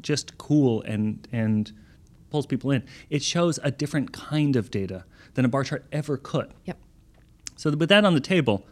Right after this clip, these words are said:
Speaker 1: I totally agree with you. It is intimidating, and it is, you know, death by unlimited options.
Speaker 2: Yep.
Speaker 1: And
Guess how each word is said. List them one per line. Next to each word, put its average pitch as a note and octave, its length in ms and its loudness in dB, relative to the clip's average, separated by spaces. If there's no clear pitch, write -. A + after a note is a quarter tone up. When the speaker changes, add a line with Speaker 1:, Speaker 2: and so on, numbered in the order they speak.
Speaker 1:
I F3+ 60 4
totally B2 320 4
agree G3 220 0
with F#3 200 0
you. - 60 -8
It C#3+ 120 4
is C3+ 460 2
intimidating, D#3+ 1040 2
and C3+ 180 4
it C3+ 140 0
is, B2+ 600 0
you C3+ 80 -4
know, A#2+ 180 -6
death D#3 260 2
by C#3+ 120 2
unlimited C3 500 4
options. A#2 580 -2
Speaker 2:
Yep. F3+ 140 -8
Speaker 1:
And D3 500 6